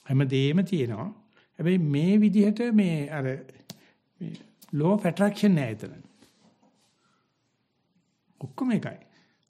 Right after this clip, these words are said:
යන්න ඒකේ යන්න ගියා නම් ඉතින් වෙනත් ස්වර්ගයක් කොමට එයි. හැබැයි මේකට හුරු වෙන්න කල් යනවා. මොකද අපි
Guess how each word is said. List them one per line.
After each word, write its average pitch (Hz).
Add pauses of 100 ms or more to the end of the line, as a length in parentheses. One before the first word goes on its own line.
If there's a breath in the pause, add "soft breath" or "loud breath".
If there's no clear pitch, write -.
(1080)
යන්න 165
ඒකේ 180 (280)
යන්න 165
ගියා 202
නම් 170
ඉතින් 233
වෙනත් 214
ස්වර්ගයක් 208
කොමට 294
එයි. - (960 soft breath)
හැබැයි 175
මේකට 190
හුරු 180
වෙන්න 147
කල් 117
යනවා. 117
මොකද 131
අපි 135